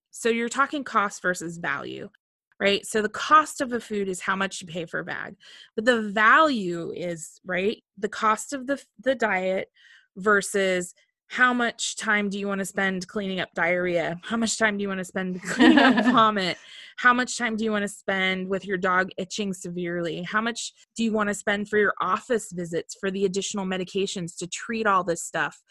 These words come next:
Speaker 1: Versus you buy the dog food, and if they do great with the trial, just stick with it because you're gonna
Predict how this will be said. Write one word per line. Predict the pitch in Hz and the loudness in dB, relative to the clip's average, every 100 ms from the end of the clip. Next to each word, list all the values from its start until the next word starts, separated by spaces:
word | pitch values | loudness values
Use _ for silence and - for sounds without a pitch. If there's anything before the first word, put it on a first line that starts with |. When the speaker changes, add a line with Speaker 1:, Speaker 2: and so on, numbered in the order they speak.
| - _ _ | -20 _ _
Speaker 1:
Versus | 180 247 262 - 175 165 175 - - | 2 4 4 -2 0 0 -2 -10 -10
you | 196 | 0
buy | 208 247 | 4 4
the | 208 | 2
dog | 180 220 202 | 2 4 4
food, | - 180 170 170 180 - | -2 -8 -4 -4 -6 -8
and | 175 185 | -6 -6
if | 180 | -6
they | 185 185 | -4 -4
do | 175 208 226 | -4 -4 -4
great | 208 202 - | -2 -2 -2
with | 180 - | -8 -10
the | |
trial, | 175 - 202 208 170 160 175 _ _ _ - | -14 -8 2 2 2 -2 -4 _ _ _ -10
just | 208 - | -8 -8
stick | - 294 - | -6 -8 -2
with | 220 - | -4 -2
it | 190 - | -4 -4
because | 196 196 | -6 -4
you're | 185 196 | -4 -2
gonna | 196 196 | -2 -2